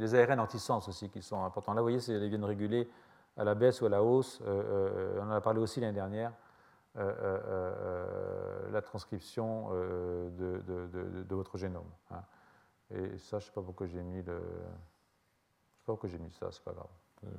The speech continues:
il doit y avoir une raison, mais j'ai dû oublier. Voilà.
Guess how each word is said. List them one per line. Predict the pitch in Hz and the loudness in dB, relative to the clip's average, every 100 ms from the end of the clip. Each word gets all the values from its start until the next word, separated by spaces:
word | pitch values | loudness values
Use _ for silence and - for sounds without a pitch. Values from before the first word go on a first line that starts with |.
| 85 - _ - | -12 -18 _ -10
il | 95 | 0
doit | 98 98 | 4 4
y | 101 | 8
avoir | 107 101 | 8 8
une | 101 | 6
raison, | 95 95 | 2 0
mais | 101 87 | -2 -4
j'ai | 85 | -8
dû | |
oublier. | 85 82 80 - _ | -10 -12 -16 -18 _
Voilà. | - 85 | -10 -10